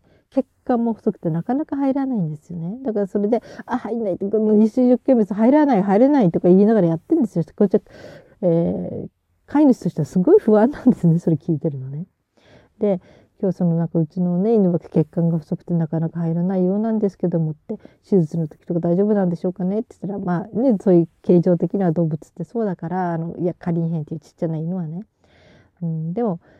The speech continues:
もういろいろ方法あるし、もう任せてくださいって言っ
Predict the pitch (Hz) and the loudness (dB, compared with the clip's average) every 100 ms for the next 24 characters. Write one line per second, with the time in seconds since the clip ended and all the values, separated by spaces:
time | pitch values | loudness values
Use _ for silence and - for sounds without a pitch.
0 | _ _ - 202 170 185 175 175 180 175 | _ _ -8 -2 0 2 0 -2 -4 -2
1 | 170 180 - 170 165 - 196 190 269 269 | -4 -6 -6 -6 -6 -6 -4 -2 -2 -2
2 | 208 175 175 170 175 180 _ _ - 151 | -2 -2 -6 -6 -6 -6 _ _ -8 -8